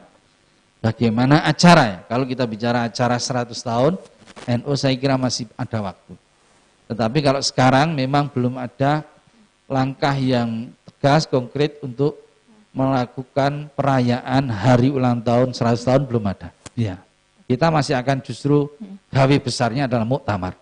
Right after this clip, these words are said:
Speaker 1: Ya.
Speaker 2: Oke. Nah, satu pertanyaan sebelum kita tutup ini, Pak Hilmi. Eh, harapannya mungkin nanti di seratus tahun lagi dan ke depannya nanti nu ini akan seperti apa,
Speaker 1: Iya.
Speaker 2: Pak?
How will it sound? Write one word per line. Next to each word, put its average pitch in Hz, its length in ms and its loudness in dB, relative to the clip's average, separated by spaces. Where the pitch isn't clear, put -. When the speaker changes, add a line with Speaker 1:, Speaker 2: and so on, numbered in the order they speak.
Speaker 1:
Ya. 107 160 -4
Speaker 2:
Oke. 185 160 -16
Nah, 208 80 -10
satu 233 240 -12
pertanyaan 220 400 -12
sebelum 202 160 -10
kita 196 160 -14
tutup 208 240 -14
ini, 190 320 -6
Pak 202 80 -12
Hilmi. 170 280 -8
Eh, 175 200 -4
harapannya 226 480 0
mungkin 214 320 -2
nanti 185 320 -4
di 185 320 -10
seratus 190 320 -10
tahun 202 160 -2
lagi 190 160 -4
dan 185 160 -2
ke 185 80 -10
depannya 196 320 -2
nanti 202 400 -8
nu 208 160 -4
ini 208 160 0
akan 190 160 -6
seperti 190 400 -6
apa, 165 80 4
Speaker 1:
Iya. 110 240 4
Speaker 2:
Pak? - 140 -16